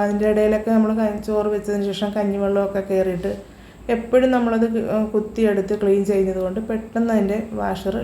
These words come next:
ലൂസായി പോകാൻ ചാൻസ് ഉണ്ട്. അപ്പം ഇനി നിങ്ങൾ, ഏ, ഇത് കഴുകിയതിന് ശേഷം എപ്പോഴും ഫ്രീസറിൽ ഈ വാഷർ സൂക്ഷിച്ച് വെച്ചാൽ ഒരിക്കലും കുക്കർ പോയാലും നമ്മുടെ വാഷറിന് ഒന്നും സംഭവിക്കില്ല. അപ്പോൾ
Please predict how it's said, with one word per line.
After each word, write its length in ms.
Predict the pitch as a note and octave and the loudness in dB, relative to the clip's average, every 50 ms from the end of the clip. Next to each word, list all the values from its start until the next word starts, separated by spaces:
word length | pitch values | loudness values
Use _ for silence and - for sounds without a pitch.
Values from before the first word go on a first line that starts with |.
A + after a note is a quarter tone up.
| A3+ | 0
ലൂസായി 420 | G#3 G#3 G#3 G3+ G3+ G#3 G3 F#3 F3+ | 2 2 2 2 0 0 0 0 0
പോകാൻ 280 | F3 F3+ F3+ F3+ F#3 F#3 - | -2 -4 -4 -4 -4 -4 -4
ചാൻസ് 320 | G3 F3 F3 E3+ E3+ F3 | -2 0 0 0 0 -2
ഉണ്ട്. 180 | E3+ D#3+ D#3 - - - - - - - - - - - - - - - - | -2 -4 -4 -6 -12 -14 -20 -20 -20 -20 -20 -20 -20 -20 -20 -16 -10 -8 -6
അപ്പം 220 | G3+ - A3 A3+ A3+ - - - G#3 | -4 -2 0 0 0 -2 -2 0 2
ഇനി 140 | A#3+ A#3+ B3 B3 B3 | 4 4 4 4 4
നിങ്ങൾ, 220 | A#3+ A#3 A3+ A3 A3+ - - - - - - - - - - G#3+ | 4 4 4 4 4 2 0 -4 -10 -16 -18 -20 -16 -8 -4 -2
ഏ, 40 | G#3+ G#3+ G#3 G#3 G#3 | 0 0 0 0 0
ഇത് 100 | G3+ A3+ A3 A#3 | -2 -2 0 2
കഴുകിയതിന് 500 | A3 G#3 G#3 G#3 G3+ G#3 G#3 A3 A3+ A3 A3 G3+ | 2 2 2 2 2 2 4 4 4 4 2 0
ശേഷം 200 | - - A#3 A3+ A3+ - G3 F#3+ | -2 -2 -2 -2 -2 -4 -4 -4
എപ്പോഴും 520 | E3+ - - - G#3+ G#3 G#3 G#3+ B3+ E4 - - - - | -4 -6 -6 -4 -2 -2 0 -2 -2 -4 -6 -10 -12 -4
ഫ്രീസറിൽ 560 | - A3 A3 G#3+ G#3+ G#3+ - A3+ A3 A3+ A#3+ C4+ D#4+ - - - - - - | 2 4 4 4 4 2 0 0 0 2 0 0 -2 -4 -6 -12 -8 -2 0
ഈ 40 | G#3+ G#3+ G#3+ | 2 2 2
വാഷർ 320 | G3 F#3 F#3 - - F#3+ G3 F#3+ - | 2 0 -2 -2 -2 -2 -2 0 0
സൂക്ഷിച്ച് 420 | G3+ F#3+ F3+ - F#3+ F#3+ - G#3 G3+ | 0 0 0 0 -2 -2 0 0 0
വെച്ചാൽ 480 | F#3 F3 - - F3 E3+ E3+ A3 D4+ E4+ - - - - - - - - - - - - | 0 0 0 -2 0 0 0 0 -2 -4 -6 -12 -18 -20 -20 -20 -20 -20 -20 -12 -4 -2
ഒരിക്കലും 520 | G3+ G3+ A3 A3 A3 - - - C4 C4+ C4 | 0 0 2 0 -2 -2 0 4 4 4 4
കുക്കർ 420 | - A#3+ A#3 A#3 A#3 A#3 - C#4 D4 D#4 C#4 | 4 2 0 0 0 2 2 2 2 2 0
പോയാലും 560 | B3+ A3+ G#3+ G#3 G#3 G3+ G3+ A3 A#3+ - - | 0 2 2 0 0 0 -2 -2 -4 -4 -4
നമ്മുടെ 260 | G3+ G3 G3 F#3+ G#3 G3+ G3 | -4 -2 -2 0 0 0 0
വാഷറിന് 560 | F#3+ F#3 F3+ F#3 F3+ - G3+ F#3+ G3 G3+ A#3 A#3 D#4 B3+ G3 | 0 0 -2 -4 -4 -4 -4 -2 -2 -4 -6 -6 -6 -6 -6
ഒന്നും 340 | F3+ F3 F3+ F#3+ G3+ A3+ A#3+ A#3 G#3+ | -4 -4 -2 -2 0 0 0 0 0
സംഭവിക്കില്ല. 560 | F3+ F3 E3+ E3+ E3+ E3+ E3+ E3+ E3 E3+ G3+ A#3 - - - - - - - - - - - - A3 | 0 0 0 0 0 0 -2 -2 -2 -2 -2 -2 -4 -8 -14 -20 -20 -20 -20 -20 -20 -20 -14 -8 -6
അപ്പോൾ 160 | - A3+ G3+ | -4 0 0